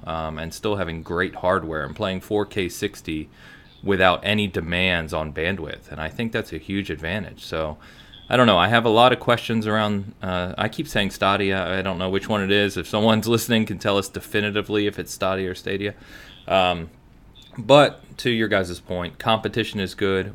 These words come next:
We are likely all going to benefit from it. So even if you don't play it, it's gonna make, uh, the other companies work that much harder. So I'm interested to see what comes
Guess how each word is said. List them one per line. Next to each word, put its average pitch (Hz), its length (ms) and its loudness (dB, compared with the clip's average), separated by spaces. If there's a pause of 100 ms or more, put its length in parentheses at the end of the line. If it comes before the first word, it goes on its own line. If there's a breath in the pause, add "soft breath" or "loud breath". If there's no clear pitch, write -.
We 92 160 -2
are 87 100 0
likely 98 380 -2
all 90 280 -2
going 90 300 -6
to 82 100 -14
benefit 87 520 -4
from 113 240 -4
it. - 160 -12
So 85 220 -8
even 98 260 -6
if 92 100 -12
you 85 80 -10
don't 95 300 -6
play 110 300 0
it, 101 100 -8
it's 87 160 -8
gonna 82 200 -10
make, 82 300 -10
uh, 80 220 -4
the 82 160 -8
other 80 140 -6
companies 80 440 -12
work 82 220 -12
that 80 180 -10
much 76 180 -14
harder. 76 360 -12
So 76 300 -12 (400 loud breath)
I'm 135 120 -2
interested 101 360 -2
to 82 100 -6
see 85 220 -6
what 80 200 -8
comes 76 460 -10